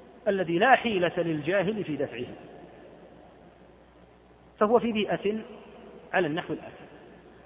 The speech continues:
ليس فيها علماء الحق والسنة، هذا واحد. اثنين، ليس عنده هو قدرة على التعلم، كأن يكون عاميا. ثلاثة،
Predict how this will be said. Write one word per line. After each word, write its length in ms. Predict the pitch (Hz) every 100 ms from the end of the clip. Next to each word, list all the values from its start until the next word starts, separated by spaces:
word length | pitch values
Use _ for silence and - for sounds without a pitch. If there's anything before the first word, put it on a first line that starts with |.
| - -
ليس 300 | 196 269 -
فيها 360 | 214 226 202 196
علماء 440 | 170 170 175 170
الحق 320 | 165 180 180
والسنة، 520 | 160 131 - 139 95 - - -
هذا 160 | - 120
واحد. 220 | 139 - - - - - - - - - -
اثنين، 360 | 170 202 233 226 - - -
ليس 360 | 196 262 254 220
عنده 560 | 208 233 208 180 202 135
هو 260 | 277 165 - - - - - - - - -
قدرة 560 | 180 165 190 220 254 269 294 -
على 120 | 143 139
التعلم، 480 | - 131 151 120 104 - - - - - - - - - - - -
كأن 160 | - 135
يكون 240 | 156 190
عاميا. 480 | 180 180 180 160 117 131
ثلاثة، 400 | 185 214 240 233